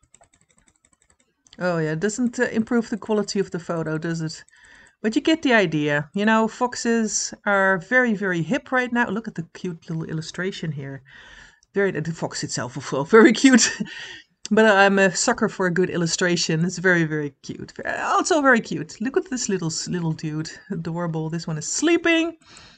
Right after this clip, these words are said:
with the massive ears. Uh, very nice little jacket and the massive nose.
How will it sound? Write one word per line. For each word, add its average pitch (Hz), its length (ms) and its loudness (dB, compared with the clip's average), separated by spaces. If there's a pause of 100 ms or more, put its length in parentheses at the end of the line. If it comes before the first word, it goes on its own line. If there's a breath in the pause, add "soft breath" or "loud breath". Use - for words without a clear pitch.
(120)
with 254 140 -2
the 254 80 0
massive 254 480 2
ears. 247 880 2
Uh, 208 480 2
very 185 320 -2
nice 185 300 -2
little 170 220 -2
jacket 285 600 2
and 220 160 2
the 202 60 2
massive 196 420 -2
nose. 262 640 -2